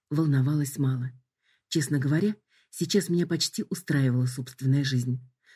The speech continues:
Да, мне до сих пор приходилось прятаться в городе-бункере, пусть и с возможностью иногда выходить на поверхность, но зато здесь я теперь чувствовала себя спокойно. Ещё пять месяцев назад, когда начала делать первые успехи и стало понятно, что настроена я решительно, мне выделили отдельную комнату,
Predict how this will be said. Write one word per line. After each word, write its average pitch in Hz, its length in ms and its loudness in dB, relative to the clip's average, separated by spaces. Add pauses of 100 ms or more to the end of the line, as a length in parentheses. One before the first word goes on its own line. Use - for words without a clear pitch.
(140)
Да, 175 220 2
мне 180 180 4
до 143 80 -4
сих 131 200 -6
пор 190 180 0
приходилось 151 540 -2
прятаться 151 440 -2
в 123 60 -2
городе-бункере, 135 880 0
пусть - 260 -2
и 175 60 -2
с 139 100 -4
возможностью 156 800 0
иногда 151 360 2
выходить 151 440 0
на 147 80 0
поверхность, 139 760 -2
но 156 140 4
зато 143 260 0
здесь 160 460 0
я 160 160 -2
теперь 156 340 -2
чувствовала 185 560 -4
себя 143 300 0
спокойно. 131 640 -2 (500)
Ещё 170 260 -2
пять 202 360 -2
месяцев 160 480 -2
назад, 156 320 2 (160)
когда 175 200 0
начала 180 360 0
делать 175 320 -2
первые 139 320 0
успехи - 400 -2
и - 100 -8
стало 170 300 -2
понятно, 175 560 0
что - 200 -4
настроена 170 520 0
я 143 160 0
решительно, 202 600 0
мне 220 220 6
выделили 202 540 4
отдельную 170 460 2
комнату, 127 540 -2